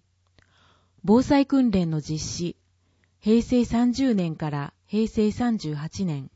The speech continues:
現在、年一回。最終目標、年一回以上。震災等を想定した災害対策マニュアルの作成。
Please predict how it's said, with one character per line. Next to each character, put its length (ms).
現 320
在、 300
年 380
一 100
回。 300
最 260
終 220
目 260
標、 340
年 340
一 120
回 220
以 160
上。 340
震 300
災 240
等 280
を 80
想 300
定 240
し 140
た 280
災 320
害 240
対 220
策 280
マ 140
ニ 120
ュ 40
ア 40
ル 120
の 120
作 300
成。 340